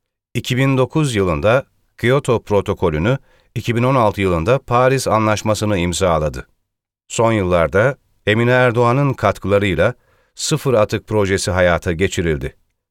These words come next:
Arkasından Türkiye Çevre Ajansı ve yirmi beş Şubat iki bin yirmi birde de mecliste iklim değişikliğiyle daha etkin mücadele etmek için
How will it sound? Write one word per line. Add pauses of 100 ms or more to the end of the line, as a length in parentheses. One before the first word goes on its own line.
(160)
Arkasından (160)
Türkiye
Çevre
Ajansı (220)
ve (140)
yirmi
beş
Şubat
iki
bin
yirmi
birde
de (420)
mecliste (100)
iklim
değişikliğiyle
daha
etkin
mücadele
etmek
için